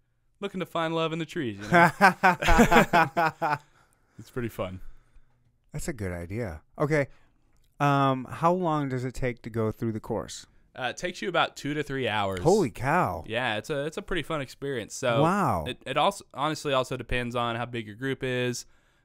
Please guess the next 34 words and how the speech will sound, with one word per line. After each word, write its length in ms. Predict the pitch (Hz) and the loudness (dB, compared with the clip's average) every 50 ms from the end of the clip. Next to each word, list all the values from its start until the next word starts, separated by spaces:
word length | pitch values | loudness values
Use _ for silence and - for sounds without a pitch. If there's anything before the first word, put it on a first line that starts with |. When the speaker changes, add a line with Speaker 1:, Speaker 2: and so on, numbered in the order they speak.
| _ - | _ -16
Speaker 1:
Um, 320 | 107 107 107 107 101 104 | -12 -10 -8 -8 -8 -8
like, 220 | 104 101 104 - - | -10 -10 -12 -12 -14
if, 80 | 110 - - | -18 -16 -14
if 120 | 117 117 | -10 -6
you 140 | 131 135 127 | -2 0 2
have, 200 | 120 117 113 113 | 2 2 2 0
um, 420 | 110 107 107 107 104 107 104 98 - - - - _ _ _ _ _ _ _ _ _ | -2 -2 -2 -4 -6 -8 -10 -14 -18 -20 -20 -20 _ _ _ _ _ _ _ _ _
if 100 | - 120 | -12 -8
you're 100 | 131 131 | -8 -8
two 240 | 123 - - - 160 | -8 -4 -4 -2 -2
people 380 | 135 139 135 131 123 127 117 117 | 0 0 0 0 0 0 -2 0
going 300 | 120 120 117 113 110 107 | 0 -2 -2 -2 -4 -6
through 480 | - 127 120 120 117 113 117 117 117 117 | -8 -6 -6 -4 -4 -2 -2 -4 -4 -6
and 100 | 110 104 | -8 -8
you're 140 | 107 107 104 | -8 -8 -8
the 80 | 101 | -10
first 280 | - - 120 117 113 - | -10 -10 -10 -10 -10 -12
people 260 | - 113 107 - 101 | -12 -12 -12 -12 -12
in 60 | 95 | -14
your 100 | 95 95 | -14 -14
group, 340 | - - 107 113 110 - - | -12 -10 -8 -8 -8 -8 -12
you 80 | 127 - | -14 -12
can 80 | 160 | -10
get 180 | 127 101 90 - | -10 -12 -10 -10
through 120 | 113 104 | -10 -8
that 180 | 101 104 85 62 | -8 -8 -10 -10
in 60 | 90 | -14
an 180 | 98 98 98 101 - _ _ _ _ _ - | -14 -14 -16 -16 -20 _ _ _ _ _ -12
hour 220 | - 107 110 107 104 | -8 -8 -6 -8 -8
fifteen 480 | - 120 110 - - - 113 117 117 | -8 -10 -10 -10 -10 -10 -10 -8 -8
if 100 | 110 - | -10 -10
you're 100 | 101 98 | -12 -12
good. 280 | 101 110 110 117 135 135 - - _ _ _ - | -8 -4 -4 -4 -4 -4 -8 -16 _ _ _ -6
Speaker 2:
Okay. 340 | 123 131 131 131 123 104 101 | -6 -4 -4 -4 -4 -6 -6